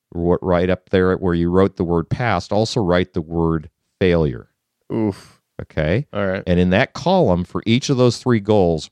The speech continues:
Speaker 1: write down how you might have failed in doing something similar to that goal in the past.
Speaker 2: Hmm.
Speaker 1: What does that tell you? In the middle column, where it says present, 'cause see, past is all about failure, right? We
Speaker 2: Yeah.
Speaker 1: look back in the past and we say, "That's how we failed."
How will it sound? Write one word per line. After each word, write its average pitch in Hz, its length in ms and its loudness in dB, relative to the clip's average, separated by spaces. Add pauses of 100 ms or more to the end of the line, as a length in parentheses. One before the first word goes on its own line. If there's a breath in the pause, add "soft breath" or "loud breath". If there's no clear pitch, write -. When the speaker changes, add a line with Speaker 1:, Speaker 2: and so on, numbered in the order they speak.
Speaker 1:
write 92 400 0
down 92 360 2
how 104 280 -2
you 95 180 2
might 98 280 0
have 107 160 -2
failed 87 500 0
in 80 120 -2
doing 85 260 0
something 87 480 -2
similar 90 500 -4
to - 140 -10
that 78 220 -2
goal 78 240 0
in 73 60 -2
the 80 60 -2
past. - 560 -4 (140)
Speaker 2:
Hmm. 120 180 -6 (800)
Speaker 1:
What 85 220 0
does 87 140 -2
that 90 180 0
tell 127 240 0
you? 76 100 0 (960)
In 98 120 2
the 95 80 2
middle 139 300 2
column, 78 540 -4 (100)
where 92 160 0
it 73 80 -10
says 92 240 -2
present, 113 680 -2 (540)
'cause 104 180 -2
see, 135 200 0
past 143 440 -2
is 92 120 -2
all 113 140 2
about 104 220 0
failure, 90 460 -2 (200)
right? 82 240 -2 (180)
We - 80 -2
Speaker 2:
Yeah. 113 80 0
Speaker 1:
look 113 120 -4
back 98 240 -2
in 98 80 -2
the 92 60 -8
past 120 400 -4
and 87 60 -6
we 85 40 -8
say, 85 140 -6
"That's 85 200 -4
how 85 120 0
we 78 100 -2
failed." - 300 -8